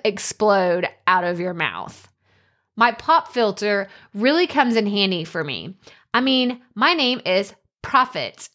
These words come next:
and I talk about podcasting. It's a lot of mouth noises. If you too find yourself making lots of extra sounds when you talk,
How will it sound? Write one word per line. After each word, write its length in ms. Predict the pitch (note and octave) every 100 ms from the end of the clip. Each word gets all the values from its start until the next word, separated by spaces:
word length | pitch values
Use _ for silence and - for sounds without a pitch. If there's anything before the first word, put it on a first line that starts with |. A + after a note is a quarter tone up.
| -
and 240 | A#3 A3
I 100 | -
talk 320 | B3 A#3+ D4 E4+
about 400 | C4 A#3+ A#3 - - _
podcasting. 960 | - D4+ A3+ A3+ F3+ F#3 - C#3 C#3+ F#3+ _ _ _
It's 220 | G#4 A4+
a 80 | A4+
lot 260 | B3+ G3 G3+
of 160 | F#3
mouth 380 | F#3 F3 E3+ -
noises. 800 | C#3 C3 C#3 - G2 G2 - - - - _ _ _
If 180 | B3+ B3
you 220 | C4 E4
too 520 | E4+ - F4+ C4+ B3
find 260 | A#3+ C4+ C#4
yourself 360 | C#4 C4+ A#3+
making 500 | G#3+ G3+ A3+ B3+ A3+
lots 360 | G3 E3+ F#3 -
of 120 | B3+
extra 360 | - G#3+ - A#3+
sounds 480 | - F3+ G3 A3+
when 140 | A3+ G#3+
you 80 | G#3
talk, 520 | - E3+ G#3 D#4